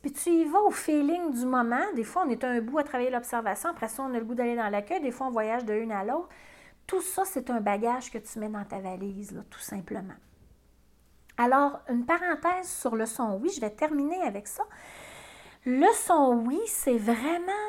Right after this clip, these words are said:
un son, ça peut pas être meilleur,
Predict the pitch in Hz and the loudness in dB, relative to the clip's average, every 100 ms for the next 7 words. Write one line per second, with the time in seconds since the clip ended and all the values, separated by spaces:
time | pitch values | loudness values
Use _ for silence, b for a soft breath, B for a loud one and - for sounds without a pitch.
0 | 403 269 220 - - 302 311 339 - b | -2 -2 -2 -4 0 0 0 -4 -10 b
1 | b b b b b b b b _ _ | b b b b b b b b _ _
2 | _ _ - 330 339 330 427 415 277 269 | _ _ -4 0 2 6 6 6 2 4
3 | 262 240 233 190 180 - - - | 4 4 4 4 0 -8 -14 -18